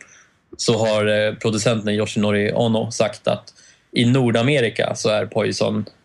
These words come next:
officiellt en, eh, en man som har opererats om till kvinna. Eh, men i Japan så är det en man som inte har opererats men, eh, klär sig som kvinna.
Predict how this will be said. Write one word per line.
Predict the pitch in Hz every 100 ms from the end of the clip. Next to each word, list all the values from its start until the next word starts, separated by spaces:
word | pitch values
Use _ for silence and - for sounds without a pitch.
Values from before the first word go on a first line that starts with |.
| _
officiellt | 123 - 104 135 151 - - - - - - _ -
en, | 107 104 107
eh, | 104 104 101 98 _ _ _ _ _ -
en | 110
man | 113 120 107 101
som | 107
har | 107 113
opererats | 110 110 107 107 - - -
om | - 101 104
till | - 110 -
kvinna. | - 110 117 - - _ _ _ 113
Eh, | 107 107
men | 110 113
i | 110
Japan | 131 135 - 110 110 113 -
så | - 107 107 104 - _ _ _ _ _ _ _ _ 110
är | 107
det | 107 107
en | 104 107
man | 104 101 104
som | 113
inte | 110 101 117
har | 113 113
opererats | 110 - 117 - - - - -
men, | 107 104 101 104
eh, | 101 104 104 113 - - - - -
klär | - 123 117
sig | - 120
som | 113 113
kvinna. | - 110 110 123